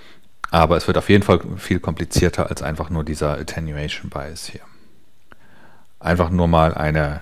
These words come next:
äh, ein Beispiel. Wir machen eine Regression. Wie gut schneide ich in der Klausur ab? Und das regressiere ich auf, ähm, wie viel ich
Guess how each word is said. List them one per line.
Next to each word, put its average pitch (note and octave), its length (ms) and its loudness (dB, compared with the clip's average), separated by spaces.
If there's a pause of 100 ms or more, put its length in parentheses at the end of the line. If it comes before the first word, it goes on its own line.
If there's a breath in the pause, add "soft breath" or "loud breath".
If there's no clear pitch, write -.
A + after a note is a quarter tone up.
(140)
äh, - 500 -8
ein D#2+ 120 -2
Beispiel. G2 540 4 (1600 loud breath)
Wir F#2 140 4
machen F2+ 220 2
eine E2+ 160 0
Regression. B2+ 880 2 (600 loud breath)
Wie A2 580 0 (220)
gut F#2+ 260 0
schneide E2 380 0
ich E2+ 120 -6
in D#2 100 -8
der E2 100 -4
Klausur F#2 540 4
ab? G2+ 420 0
Und E2+ 280 0
das D#2+ 220 0
regressiere F2+ 720 -2
ich - 460 -8
auf, D#2+ 460 -6 (800 soft breath)
ähm, D#2 340 -8 (120)
wie F#2+ 80 -6
viel E2 280 -6
ich - 360 -8